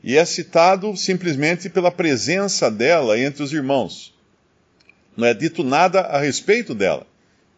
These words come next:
Por mais que o seu papel tenha sido preeminente na, nas Escrituras e nos planos de Deus, porque, afinal de contas, Deus não escolheu uma mulher.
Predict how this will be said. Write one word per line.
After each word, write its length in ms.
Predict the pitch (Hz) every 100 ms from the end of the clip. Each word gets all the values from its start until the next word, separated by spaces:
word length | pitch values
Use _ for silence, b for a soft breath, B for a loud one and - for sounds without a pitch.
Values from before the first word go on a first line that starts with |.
| _
Por 160 | - 120
mais 560 | 117 139 160 170 156 -
que 260 | - 139
o 80 | 135
seu 240 | - 147
papel 560 | 135 131 117 131 139 170
tenha 300 | 165 131 117
sido 220 | - 120
preeminente 640 | 117 113 104 110 190 190 113
na, 200 | 98 78 b b -
nas 220 | 104 104
Escrituras 500 | - 117 117 160 127
e 60 |
nos 180 | 127 107
planos 360 | - 165 175 107
de 100 | 104
Deus, 280 | 104 170 -
porque, 180 | -
afinal 260 | 110 113 117
de 80 | 95
contas, 480 | 131 165 160 135 - b b
Deus 320 | 92 135 185
não 160 | 160 208
escolheu 640 | 202 - 151 131 190 175
uma 300 | 175 180 165
mulher. 580 | 135 123 113 113 90 67